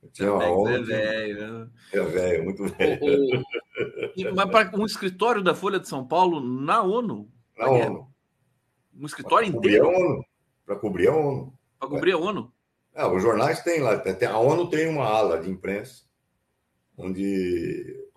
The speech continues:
Speaker 1: os jornais que, que fazem cobertura da onu têm lá uma, uma licença, uma, uma, uma permissão pra usar aqueles escritórios. Não é que eu comprei um escritório da onu, a Folha comprou. Não é isso. A onu é um prédio público,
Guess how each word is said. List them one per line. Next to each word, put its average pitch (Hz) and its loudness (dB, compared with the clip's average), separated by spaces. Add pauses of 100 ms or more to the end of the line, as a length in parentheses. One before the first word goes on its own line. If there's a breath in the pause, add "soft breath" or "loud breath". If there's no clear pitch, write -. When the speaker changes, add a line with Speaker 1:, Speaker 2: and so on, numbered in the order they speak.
(200)
Speaker 1:
os 87 -6
jornais 107 0
que, 85 -10
que - -20
fazem 95 0
cobertura 85 -6
da 95 -2
onu 104 -2
têm 107 0
lá 101 0
uma, 82 -8 (720)
uma 85 -6
licença, 113 0
uma, 80 -6
uma, 78 -12
uma 82 -8
permissão 101 -2
pra 120 2
usar 107 2
aqueles 92 -6
escritórios. 95 -4 (320)
Não 101 2
é 131 4
que 131 -2
eu 156 -2
comprei 120 8
um 101 4
escritório 92 2
da 82 0
onu, 80 -2
a 73 -8
Folha 104 2
comprou. 95 0 (400)
Não 110 -2
é 127 4
isso. 113 -2
A - -20 (100)
onu 95 -2
é 127 4
um 131 -4
prédio 139 0
público, 110 -4